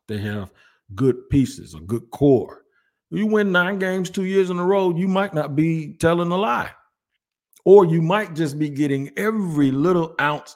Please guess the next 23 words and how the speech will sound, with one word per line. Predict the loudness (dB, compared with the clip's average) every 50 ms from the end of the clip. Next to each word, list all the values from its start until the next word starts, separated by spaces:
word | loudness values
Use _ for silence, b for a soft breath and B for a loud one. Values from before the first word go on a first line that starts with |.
| _ _ -8
of | -6 -6 -6 -6 -4
everything | -4 -2 -2 -2 -2 -2 -2 -4 -4 -4 -4 -6 -8 -10 B B B B B B B B _
out | -2 0 0 2 0
of | 0 -2
the | 0
bottom | 2 2 2 2 2 0 -2
of | -2
that | -4 -6 -6 -4 -4
pitcher, | -4 -4 -4 -8 -18 -20 _ _ _ _ -6
meaning | -4 -2 -2 -2 -2
there's, | 0 0 0 0 -2 -2 -4
like, | -4 -4 -4 -4
nothing | -4 0 2 2 0 0 0 -4 -4 -2
left. | -2 -2 -2 -4 -8 _ _ _ b b b b b b _ -8
And | -6 -4
maybe | -2 -2 0 2
that's | 2 2 0 0 -2
why | -2 -2 -2 -2
down | -2 0 0 0 2 2 0 -2
the | -4
stretch | -6 -6 -4 -4 -4 -4 -4 -6
this | -6 -6 -6 -6 -4
year, | -4 -2 0 -2 -2 -4